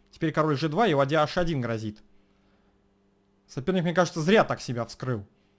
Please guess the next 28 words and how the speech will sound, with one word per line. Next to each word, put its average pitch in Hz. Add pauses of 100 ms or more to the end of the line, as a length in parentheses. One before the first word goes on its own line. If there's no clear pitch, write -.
(280)
У 131
меня 147
же 147
слон 190
на 131
поле 147
Е 127
шесть, 208
э, 131
Ц 160
четыре, 233
вернее, 139
настоящий 156
монстр. 143
Тут 143
надо 170
уже 165
как-то 160
слон 180
Ф 185
семь, 160
что 180
ли, 160
играть. 156 (1500)
Чтобы 151
мат-то 170
не 120
зевнуть. 123